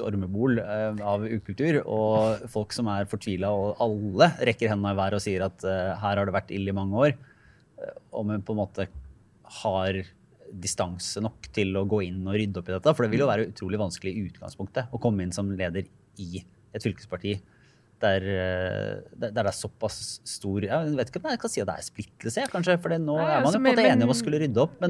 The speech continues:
Speaker 2: Ja, man er jo
Speaker 1: men
Speaker 2: det, men hun snakker jo litt om at det er Sør-Trøndelag særlig som har problemer. Ja, hun, hun er jo nøye med å ikke frikjenne Nord-Trøndelag, men at en del av de,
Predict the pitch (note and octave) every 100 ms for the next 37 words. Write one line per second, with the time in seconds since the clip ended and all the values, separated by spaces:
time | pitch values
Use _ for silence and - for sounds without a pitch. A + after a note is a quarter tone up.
0 | G#3 A3 A#3 C4 G#3 B3 A3 G3 A#3+ G#3+
1 | F#3+ G3+ - A#3+ A3+ G#3 G#3 - G3 F#3+
2 | F3+ E3+ E3+ F#3 F3+ - G3+ C#3+ A#2+ B2+
3 | C#3+ D3+ E3+ C#3 - C3+ C#3+ C3 - D3
4 | D3 D3 - - - - - - C#3+ D3+
5 | E3 D#3 D3+ E3+ F3+ E3 D3 E3 E3+ C#3
6 | F3 D#3 - E3 D3+ - - F3 D3+ B2+
7 | B2 C#3 - D#3 C#3+ B2 C3 C#3+ C#3+ D3+
8 | D3+ D3+ C3+ C3+